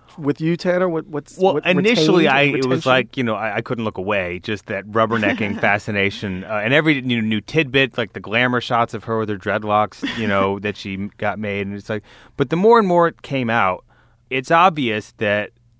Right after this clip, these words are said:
Speaker 2: we don't know what to believe about what she says or anyone in her family says, 'cause obviously it's a little not right, whatever's going on with that family. You know, her parents in the initial interview, they were like,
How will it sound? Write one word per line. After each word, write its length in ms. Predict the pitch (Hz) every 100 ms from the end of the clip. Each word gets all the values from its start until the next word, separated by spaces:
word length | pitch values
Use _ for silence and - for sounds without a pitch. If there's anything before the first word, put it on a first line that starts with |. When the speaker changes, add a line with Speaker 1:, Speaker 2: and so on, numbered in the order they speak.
| _
Speaker 2:
we 160 | 151
don't 160 | 196 175
know 120 | 123
what 220 | 101 120 -
to 60 |
believe 360 | 143 147 151 135
about 240 | 113 107
what 220 | 110 -
she 240 | - 127 123
says 400 | - 127 135 113
or 80 | 101
anyone 260 | 110 101
in 180 | 95 107
her 140 | 123
family 320 | 120 127 131 127
says, 340 | 135 127 127
'cause 280 | - 104 95 _ _ _ -
obviously 760 | 101 113 120 - 120 117 110 - _
it's 560 | 95 107 104 101 - 101
a 60 |
little 220 | 113 113
not 260 | 110 107 98
right, 300 | 104 110 117
whatever's 340 | 110 107 110
going 240 | 104 113 113
on 100 | 113
with 120 | 113
that 160 | 110 107
family. 400 | 120 120 123 120 - _
You 80 | 113
know, 100 | 113
her 140 | 117
parents 480 | 117 - 175 160 131
in 80 | 135
the 100 | 120
initial 380 | 117 160 - 131
interview, 320 | 110 101 104
they 140 | 104
were 140 | 104 104
like, 280 | 104 104